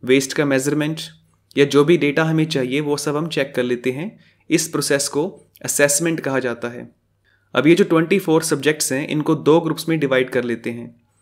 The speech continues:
एक ग्रुप का नाम है एक्सपेरिमेंटल ग्रुप और दूसरे ग्रुप का नाम है कंट्रोल ग्रुप। एक्सपेरिमेंटल ग्रुप वो ग्रुप होता है जिस ग्रुप को रियल मेडिसिन दी जाती है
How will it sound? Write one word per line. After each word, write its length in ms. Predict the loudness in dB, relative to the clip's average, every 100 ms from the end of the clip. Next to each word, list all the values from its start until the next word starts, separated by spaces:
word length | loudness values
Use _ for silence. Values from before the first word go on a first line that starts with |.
| _ _ _
एक 200 | 4 4
ग्रुप 200 | 2 0
का 120 | 0 0
नाम 260 | 2 0
है 160 | -2 -4
एक्सपेरिमेंटल 880 | -4 -4 0 2 2 2 0 -2 -2
ग्रुप 380 | -2 -4 -10 _ _ _ _ _ -4
और 120 | -2
दूसरे 340 | 0 0 2 2
ग्रुप 180 | 0 0
का 100 | -2
नाम 220 | 0 -2
है 120 | -6 -6 -2
कंट्रोल 440 | -2 0 2 2
ग्रुप। 300 | 0 -4 -8 _ _ _ _ _ _ -8
एक्सपेरिमेंटल 720 | -6 -2 4 4 4 2 -2
ग्रुप 220 | 2 2 2
वो 120 | -2
ग्रुप 240 | 0 0 0
होता 260 | 0 0
है 360 | -2 -2 -6 -12 _ _ _ 0
जिस 240 | 4 4 2
ग्रुप 220 | -2 -4
को 180 | -2 -2 -2 -10 _ -10
रियल 320 | 0 4 4
मेडिसिन 380 | 4 2 2 0
दी 120 | 0
जाती 300 | 0 -2 -4 -6
है 220 | -8